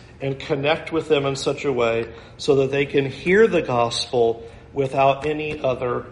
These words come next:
obstacles. We note this all the time in the New Testament. God is always telling us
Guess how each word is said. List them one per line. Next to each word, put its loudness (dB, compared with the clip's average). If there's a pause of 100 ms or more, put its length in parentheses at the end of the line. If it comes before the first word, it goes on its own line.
(100)
obstacles. -6 (1400)
We 0
note 2
this 0
all 2
the 2
time 0
in -4
the -4
New -6
Testament. -10
God 4
is -2
always 2
telling -2
us -6